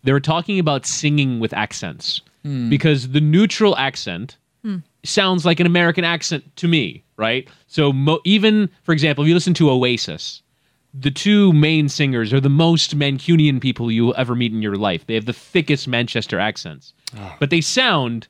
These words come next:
Speaker 2: American.
Speaker 1: normal, right? They
Speaker 2: Right.
Speaker 1: sound American to me. But every once in a while, an accent will bleed through. And so I've been trying, I, I wanna start, like, a TikTok series.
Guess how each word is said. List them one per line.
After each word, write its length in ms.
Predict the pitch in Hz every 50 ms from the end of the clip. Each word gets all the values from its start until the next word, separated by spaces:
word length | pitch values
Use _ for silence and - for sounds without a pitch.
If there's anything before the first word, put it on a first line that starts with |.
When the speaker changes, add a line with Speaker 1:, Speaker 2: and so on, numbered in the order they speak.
| _ _
Speaker 2:
American. 400 | - 147 190 196 139 - 110 101 117
Speaker 1:
normal, 460 | 156 220 240 175 127 98 80 69 -
right? 200 | - 247 262 165
They 60 | 135
Speaker 2:
Right. 60 | 139
Speaker 1:
sound 160 | - 220 226 247
American 420 | 294 381 349 240 160 - 135 123
to 100 | - 139
me. 200 | 117 98 85 80 _ _ _ _ _
But 120 | - 214 311
every 100 | 349 359
once 320 | 349 349 330 - - -
in 40 | 202
a 40 | 156
while, 480 | 139 127 117 110 101 98 92 90 98 _ _ _ _ _ _ -
an 100 | 143 151
accent 440 | 170 185 - - - 185 156 -
will 100 | 139 139
bleed 340 | 135 120 131 135 131 127 113
through. 460 | - - 135 127 117 101 82 67 76 _ _ _ _ _ -
And 100 | 127 135
so 140 | - 143
I've 140 | 139 139 139
been 100 | 139 143
trying, 420 | 143 - 160 160 175 175 175 160 -
I, 140 | 147 147 143 -
I 80 | 143
wanna 240 | 147 156 170 185 185
start, 320 | - - 175 156 160 147
like, 200 | 143 131 123 117
a 60 | 123 104
TikTok 480 | - - 156 147 - - 151 151 -
series. 540 | - - 151 156 160 165 175 180 165 - -